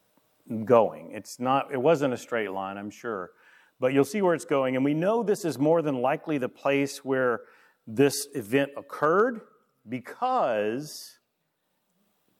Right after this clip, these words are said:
there is a church there that is protecting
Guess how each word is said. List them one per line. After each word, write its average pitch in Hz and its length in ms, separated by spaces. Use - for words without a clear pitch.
there 143 220
is 143 120
a 131 80
church - 480
there 104 320
that 110 140
is 113 160
protecting 156 840